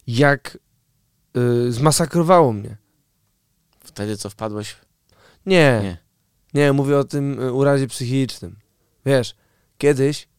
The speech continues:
Speaker 1: natknąłem się na seks psów. <laughs>
Speaker 2: Na co się natknąłeś?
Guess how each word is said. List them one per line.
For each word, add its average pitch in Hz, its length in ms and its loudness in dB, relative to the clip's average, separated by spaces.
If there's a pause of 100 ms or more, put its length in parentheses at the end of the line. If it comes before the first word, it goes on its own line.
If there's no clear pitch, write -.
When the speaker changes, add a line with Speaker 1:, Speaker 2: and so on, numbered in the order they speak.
(120)
Speaker 1:
natknąłem 143 560 0
się 120 280 -6 (800)
na 139 120 -2
seks - 360 0
psów. - 480 -2
<laughs> - 40 -12 (3750)
Speaker 2:
Na 101 160 -14
co 107 120 -12
się 107 80 -10
natknąłeś? 117 560 -10